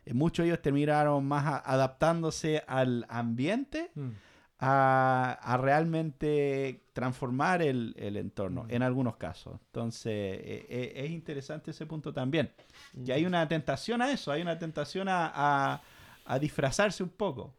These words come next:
Speaker 1: Y decir, "No, es que somos igual que ustedes", pero en realidad no, no somos igual que ustedes,
Speaker 2: Mm.
Speaker 1: en cierto sentido, en cuanto a nuestra cosmovisión, obviamente.
Speaker 3: Claro.
Speaker 1: Entonces, eh, nosotros no consumimos droga, pero lo hacemos por otras razones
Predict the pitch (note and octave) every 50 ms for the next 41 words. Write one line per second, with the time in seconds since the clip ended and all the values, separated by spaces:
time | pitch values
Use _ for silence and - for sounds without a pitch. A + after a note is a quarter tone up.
0 | - - A#2+ A#2+ B2 - - C#3 D3 E3 F#3+ G#3+ F#3+ - - D3 - E3+ D#3 D#3
1 | D#3 D3+ D3+ D#3+ D#3+ - - D#3+ D#3+ - G3 F3+ D#3+ - - D#3 C#3+ D#3+ E3 -
2 | - - - F3+ G3 G#3 G#3+ G#3+ A3+ A3+ A3 A3+ G#3 G3+ A#3 - - - A#3 A3+
3 | F3 D#3+ E3 E3+ - - D#3+ D#3 - - D#3 D3 A#2 A2 A2 A2+ A#2+ C3+ B2 B2
4 | A#2 C3+ B2+ A#2+ B2 B2 A#2 B2+ A#2+ A2+ B2 - B2+ B2+ A#2 - - - - -
5 | - - - - - B2 C3 C3 C3 - C#3+ C#3+ D3+ C#3+ - - C3+ C3 B2+ B2+
6 | B2+ C3 B2+ - C3+ A#2 A#2 B2 B2+ B2+ A#2 G#2+ G2+ F#2+ - - F3 F3 A#2 -
7 | - _ _ _ _ _ - G#2+ G2 F#2 F2 E2+ - A#2 A2+ A#2 G#2 G2 G#2 -
8 | _ - - - _ _ - A2+ G#2 A2 - B2+ B2+ B2+ B2 - - B2 A#2 A2+
9 | A2+ G#2+ G#2+ G#2 G2+ G2 F#2+ F#2+ - - - - F2+ E2+ E2 D#2 - - - -
10 | - - A2 A2+ A2+ - C#3 B2+ C3 B2 B2 A#2+ A#2+ A2 - - B2+ B2 A#2+ A#2+
11 | A#2 B2 B2 C#3+ C#3+ C3+ C3 - B2+ A#2+ A#2+ A#2 A2 - - D3 C#3 B2+ - -
12 | - A#2 B2 C#3 C3+ C#3+ C#3 C3+ C3 B2+ G#2 F#2+ - - - D#3 D#3+ B2 -